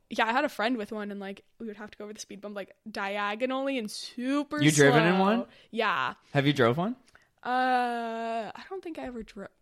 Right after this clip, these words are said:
Speaker 1: I'm trying
Speaker 2: How
Speaker 1: to
Speaker 2: did it
Speaker 1: think.
Speaker 2: feel? 'Cause I've never sat in one.
Speaker 1: Very good, very fast, but I was lucky enough to get a few rides in it, so it was,
Speaker 2: Mm.
Speaker 1: it was good. It was a close friend, but yeah, I probably wouldn't actually spend the money on that because
Speaker 2: Mm.
Speaker 1: it would take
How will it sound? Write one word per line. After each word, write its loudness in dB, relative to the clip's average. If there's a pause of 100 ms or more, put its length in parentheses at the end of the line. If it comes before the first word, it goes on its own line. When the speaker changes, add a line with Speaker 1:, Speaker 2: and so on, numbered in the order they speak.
(300)
Speaker 1:
I'm -18
trying -2
Speaker 2:
How 12
Speaker 1:
to 6
Speaker 2:
did 4
it 8
Speaker 1:
think. -4
Speaker 2:
feel? 4
'Cause -6
I've 0
never -2
sat -6
in -10
one. -10 (540)
Speaker 1:
Very -4
good, -4 (280)
very -4
fast, -6 (720)
but -6 (240)
I 8
was -6
lucky -8
enough -10
to -14
get -6
a -10
few -8
rides -10
in -10
it, -10
so -4
it -4
was, -4
Speaker 2:
Mm. -8
Speaker 1:
it -4
was -4
good. -6
It -6
was -6
a -4
close -8
friend, -12
but -10 (560)
yeah, 2
I 4
probably 4
wouldn't 4
actually -2
spend -4
the -6
money -6
on -6
that -6
because -4
Speaker 2:
Mm. -4
Speaker 1:
it 0
would -4
take -6